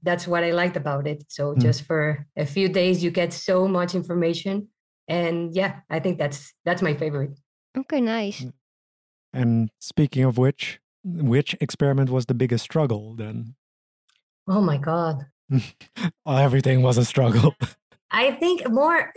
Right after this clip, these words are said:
Speaker 1: to be honest, I think that more than an experiment, it was the fact, eh, that our m-,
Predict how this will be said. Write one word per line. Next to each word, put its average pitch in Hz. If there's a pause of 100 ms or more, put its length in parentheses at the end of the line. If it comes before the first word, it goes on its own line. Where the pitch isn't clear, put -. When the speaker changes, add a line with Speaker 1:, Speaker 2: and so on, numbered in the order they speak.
Speaker 1:
to 226
be 277
honest, 269
I 220
think 262
that 226
more 226
than 233
an 202
experiment, 220 (540)
it 202
was 208
the 202
fact, 202 (240)
eh, 190
that 185 (100)
our 202
m-, 202